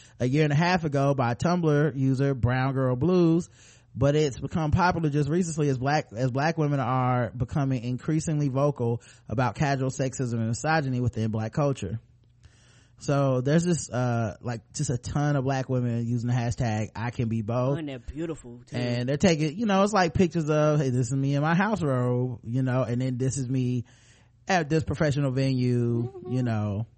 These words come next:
Speaker 1: doing, like, "This is me in my graduation u-, uniform, and this is me going out to the club." You know, "This is me with my daughter, and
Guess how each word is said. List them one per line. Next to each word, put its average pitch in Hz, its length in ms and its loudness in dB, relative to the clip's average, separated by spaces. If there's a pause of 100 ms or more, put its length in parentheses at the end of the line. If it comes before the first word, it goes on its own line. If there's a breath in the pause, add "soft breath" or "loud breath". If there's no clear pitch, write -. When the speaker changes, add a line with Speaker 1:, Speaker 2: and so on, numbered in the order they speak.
(160)
Speaker 1:
doing, 120 460 0
like, 110 240 -6
"This 120 220 -2
is 120 60 -2
me 127 180 0
in 127 60 -2
my 131 120 0
graduation 127 640 -2
u-, 110 220 -4
uniform, 110 560 -4
and 104 80 -6
this 120 140 -4
is 110 60 -8
me 113 120 -2
going 107 260 -4
out 101 180 -8
to 117 80 -6
the 95 60 -10
club." 92 460 -8 (580 soft breath)
You - 80 -8
know, 92 160 -4
"This 117 140 -2
is 113 80 -6
me 139 140 2
with 123 100 0
my 113 120 -2
daughter, 170 480 2
and 139 540 -2